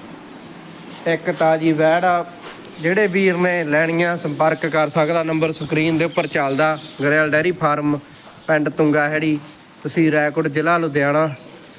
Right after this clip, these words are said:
ਆਪਣੇ ਕੋਲ ਰੂਟੀਨ 'ਚ ਜਰਸੀ ਗਾਈਆਂ ਆਉਂਦੀਆਂ ਨੇ, ਨਾਲ ਹੁਣ ਮੱਝਾਂ ਵੀ ਆ ਰਹੀਆਂ ਨੇ ਤੇ ਆਹ ਕੱਟੀ ਵੀ ਆ, ਇੱਕ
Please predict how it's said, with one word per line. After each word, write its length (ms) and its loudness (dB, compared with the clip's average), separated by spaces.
ਆਪਣੇ 300 0
ਕੋਲ 220 0
ਰੂਟੀਨ 380 0
'ਚ 100 -2
ਜਰਸੀ 480 0
ਗਾਈਆਂ 300 2
ਆਉਂਦੀਆਂ 360 4
ਨੇ, 180 0
ਨਾਲ 260 4
ਹੁਣ 260 2
ਮੱਝਾਂ 460 2
ਵੀ 140 2
ਆ 180 2
ਰਹੀਆਂ 320 2
ਨੇ 160 2
ਤੇ 80 2
ਆਹ 120 2
ਕੱਟੀ 420 2
ਵੀ 140 2
ਆ, 100 4
ਇੱਕ 240 0